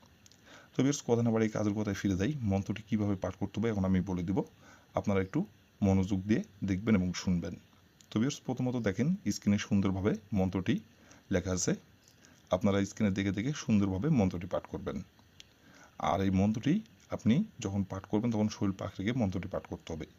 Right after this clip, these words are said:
নাপাক শরীরে যদি মন্ত্রটি পাঠ করেন কাজের ফলাফল পাবেন না, উল্টে আপনার ক্ষতি হবে। শরীর পাক রেখে মন্ত্রটি পাঠ করতে হবে। আর মন্ত্রটি আপনি সপ্তাহে যে কোনো দিনে পাঠ করতে পারবেন। মন্ত্রটি পাঠ করার জন্য কোনো নির্ধারিত উল্লেখ কোনো দিন নাই,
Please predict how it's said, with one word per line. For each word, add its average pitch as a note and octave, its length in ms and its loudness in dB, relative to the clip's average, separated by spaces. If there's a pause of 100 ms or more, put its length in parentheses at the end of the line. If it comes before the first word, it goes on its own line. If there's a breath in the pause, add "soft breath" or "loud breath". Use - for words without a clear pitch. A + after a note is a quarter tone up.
(400 soft breath)
নাপাক G2 280 0
শরীরে G#2+ 240 2
যদি G#2 180 0
মন্ত্রটি G2 320 0
পাঠ F#2+ 180 -6
করেন D3 240 0
কাজের G2 300 0
ফলাফল F2 400 -4
পাবেন F#2 180 0
না, D#2+ 180 -6 (360)
উল্টে G2+ 180 4
আপনার G2+ 200 -2
ক্ষতি F#2+ 240 -4
হবে। E2 240 -6 (420)
শরীর G#2 200 -2
পাক F#2+ 220 -4
রেখে A2 240 -2
মন্ত্রটি F#2+ 380 -2
পাঠ F2 200 -2
করতে - 260 -10
হবে। E2 180 -8 (960 loud breath)
আর F#2+ 220 -4
মন্ত্রটি A2 380 2
আপনি B2 160 -2
সপ্তাহে A2 340 -2
যে G2+ 140 2
কোনো F#2+ 180 0
দিনে F2+ 140 -2
পাঠ - 180 -4
করতে - 240 -10
পারবেন। E2 220 -6
মন্ত্রটি F#2+ 360 -2
পাঠ - 180 -10
করার F#2+ 200 -4
জন্য G2+ 180 -2
কোনো G#2+ 160 0
নির্ধারিত G2 480 0 (180)
উল্লেখ G2 280 2
কোনো F#2 200 -2
দিন F#2 160 2
নাই, F2+ 220 -2